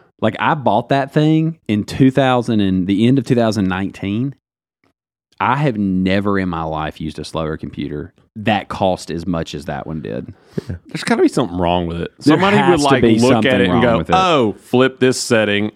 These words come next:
Speaker 2: Oh, it works now."
Speaker 1: It
Speaker 2: But
Speaker 1: wouldn't surprise me at all if
Speaker 2: I
Speaker 1: that's
Speaker 2: don't know.
Speaker 1: real.
Speaker 2: Uh, people who knew apples looked at it
Speaker 1: But the
Speaker 2: couldn't
Speaker 1: issue
Speaker 2: figure it
Speaker 1: is
Speaker 2: out.
Speaker 1: I can buy a Windows computer for the price of that one, and it can be
Speaker 2: Mm-hmm.
Speaker 1: top tier for six years.
Speaker 2: Right.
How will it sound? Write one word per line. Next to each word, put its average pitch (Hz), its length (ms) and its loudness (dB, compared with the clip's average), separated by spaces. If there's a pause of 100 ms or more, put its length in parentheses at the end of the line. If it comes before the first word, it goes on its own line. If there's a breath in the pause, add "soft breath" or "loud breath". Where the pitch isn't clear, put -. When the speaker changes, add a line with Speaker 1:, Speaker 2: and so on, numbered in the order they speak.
Speaker 2:
Oh, 156 160 2
it 127 100 -4
works 117 440 0
now." 92 400 0 (140)
Speaker 1:
It 113 60 0
Speaker 2:
But 120 60 4
Speaker 1:
wouldn't 113 180 2
surprise 98 340 0
me 90 100 -2
at 85 60 -4
all 82 100 -4
if 98 40 0
Speaker 2:
I 101 100 0
Speaker 1:
that's 98 180 0
Speaker 2:
don't 92 100 0
know. 90 200 0
Speaker 1:
real. 95 80 -12 (400)
Speaker 2:
Uh, 110 40 -2
people 123 320 2
who 120 100 2
knew 107 200 2
apples 95 360 0
looked 90 180 -6
at 87 100 -4
it 87 100 -6
Speaker 1:
But 147 100 2
the 151 60 4
Speaker 2:
couldn't 160 80 4
Speaker 1:
issue 165 120 0
Speaker 2:
figure 147 120 4
it - 40 2
Speaker 1:
is 117 60 -2
Speaker 2:
out. 120 80 0
Speaker 1:
I 123 40 -2
can 120 140 -4
buy 110 160 0
a 98 60 -2
Windows 101 420 -4
computer 92 440 -4
for 95 120 -10
the 82 80 -8
price 95 380 -4
of 80 100 -8
that 90 260 -2
one, 113 180 0
and 95 120 -2
it 90 100 -8
can 95 140 -4
be 87 60 -2
Speaker 2:
Mm-hmm. 80 100 -6
Speaker 1:
top 85 300 -4
tier 87 260 -2
for 80 200 -6
six - 380 -8
years. 80 400 -6
Speaker 2:
Right. 87 320 -2